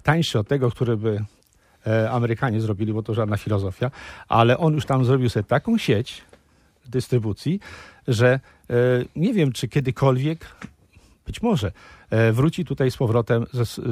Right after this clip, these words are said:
ze sprzedażą. E, i dlatego, e, mówię, no, nasz kierunek jest również tamtym, e, na tamtą, na tamten kontynent. To, że kontynent jest duży, zapotrzebowanie jest duże, jest duży rozwój,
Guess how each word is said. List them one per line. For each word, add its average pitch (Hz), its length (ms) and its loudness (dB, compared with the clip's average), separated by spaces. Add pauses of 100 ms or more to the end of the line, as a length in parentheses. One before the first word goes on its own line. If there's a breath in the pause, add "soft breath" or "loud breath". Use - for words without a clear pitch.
(120)
ze 117 180 0
sprzedażą. 101 500 0 (640 loud breath)
E, 107 280 2 (200)
i 160 60 -2
dlatego, 170 500 2 (200)
e, 160 40 0
mówię, 175 340 2
no, 131 260 0 (100)
nasz 165 240 2
kierunek 180 520 2
jest 160 200 0
również 175 340 0
tamtym, 165 460 -2
e, 135 200 4
na 139 140 0
tamtą, 151 420 0 (360 loud breath)
na 127 100 2
tamten 156 320 2
kontynent. 147 640 2 (760)
To, 180 160 4
że 143 280 0 (160 loud breath)
kontynent 135 480 -2
jest 123 160 0
duży, 107 420 -2
zapotrzebowanie 135 800 0
jest 113 160 2
duże, 101 260 -2 (460 loud breath)
jest 123 140 0
duży 151 320 2 (100)
rozwój, 120 560 2